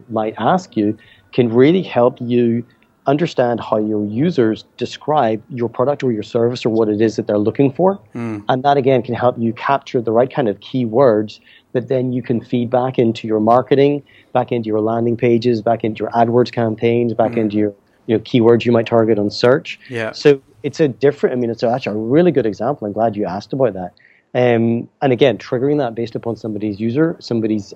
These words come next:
Speaker 1: activity
Speaker 2: Mm.
Speaker 1: can enable you ask, to ask the right question to the right user at the
Speaker 2: Yeah.
Speaker 1: right time.
Speaker 2: Yeah.
Speaker 1: Um, and I
Speaker 2: Yeah.
Speaker 1: think, yeah.
Speaker 2: No, it's, it's, it's very powerful. And, um,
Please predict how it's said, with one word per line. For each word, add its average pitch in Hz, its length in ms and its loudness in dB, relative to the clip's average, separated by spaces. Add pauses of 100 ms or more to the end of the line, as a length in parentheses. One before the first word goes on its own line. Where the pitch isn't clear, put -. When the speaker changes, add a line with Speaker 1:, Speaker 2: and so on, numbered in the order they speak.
(140)
Speaker 1:
activity 117 640 0 (120)
Speaker 2:
Mm. 117 160 -6
Speaker 1:
can 117 60 0
enable 120 380 2
you 117 120 2
ask, 113 280 0 (120)
to - 140 -2
ask 113 360 -4 (380)
the 113 100 4
right 117 340 4
question 110 540 -4 (160)
to 117 100 -4
the 104 100 -2
right 104 200 0
user 113 440 -2
at 104 120 -6
the 104 80 -4
Speaker 2:
Yeah. 98 60 0
Speaker 1:
right 98 120 -2
time. 95 160 -16 (220)
Speaker 2:
Yeah. 113 300 -4 (280)
Speaker 1:
Um, 101 340 -6 (880)
and 139 120 4
I 135 40 6
Speaker 2:
Yeah. 135 60 4
Speaker 1:
think, 139 260 0 (260)
yeah. 113 200 -2 (300)
Speaker 2:
No, 151 220 6 (120)
it's, 147 240 -4
it's, 147 180 -6
it's 143 160 -6
very 156 180 2
powerful. 147 520 -4 (140)
And, 117 380 -10
um, 110 340 -6